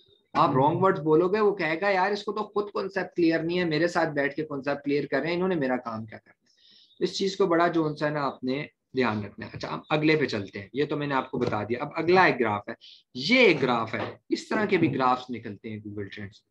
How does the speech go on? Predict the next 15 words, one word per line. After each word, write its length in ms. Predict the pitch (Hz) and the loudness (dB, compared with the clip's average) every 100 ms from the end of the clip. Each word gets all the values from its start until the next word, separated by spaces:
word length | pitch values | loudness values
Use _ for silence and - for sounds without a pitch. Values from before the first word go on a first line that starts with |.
| - | 2
अब 160 | 208 226 | 2 4
इस 180 | 226 226 | 0 4
graph 340 | 202 185 185 | 6 6 6
को 100 | 190 | 2
देखकर 320 | 160 160 156 | 4 2 2
आपको 320 | 156 147 - | 2 2 0
क्या 220 | - 180 135 | 0 2 2
लगता 500 | 107 113 - - 123 | 2 -4 -8 -10 -10
है, 140 | - _ _ _ _ _ 123 _ _ _ _ _ _ _ - 117 120 | -12 _ _ _ _ _ -20 _ _ _ _ _ _ _ -20 -14 -6
या 60 | 147 | -2
प्रोडक्ट 400 | 156 165 165 165 | 0 0 0 -2
अच्छी 320 | 160 - 165 | -6 -2 0
है 180 | 165 156 | 0 0
नहीं 200 | 151 156 | -4 -6
अच्छी, 580 | 131 - 143 139 131 | -6 -6 -2 -2 -2